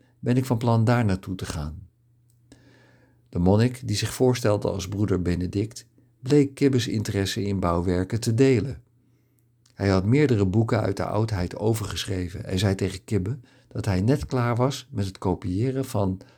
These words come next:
de Architectura Libre Decem van Vitruvius. Kibbe was opgetogen.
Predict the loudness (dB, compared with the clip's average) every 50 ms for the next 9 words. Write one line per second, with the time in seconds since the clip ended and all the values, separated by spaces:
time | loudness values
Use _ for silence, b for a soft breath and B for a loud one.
0 | B B -12 -6 -2 -2 -2 0 -2 -2 -2 -4 -4 -2 0 2 4 4 4 4
1 | 2 2 2 2 0 0 0 0 0 0 0 2 4 4 4 4 2 0 0 0
2 | 0 -2 -6 B B B B B -4 -4 -2 -2 -2 -4 0 2 2 2 2 0
3 | -6 -6 -8 -10 -14 -18 _ _ _ _ _ _ _ _ _ _ _ _ _ _
4 | _ _ _ _ _ _ _ -4 -2 0 2 4 4 2 2 -2 -4 -6 -8 -8
5 | -6 -4 -4 -2 0 0 0 0 -2 -4 -8 -14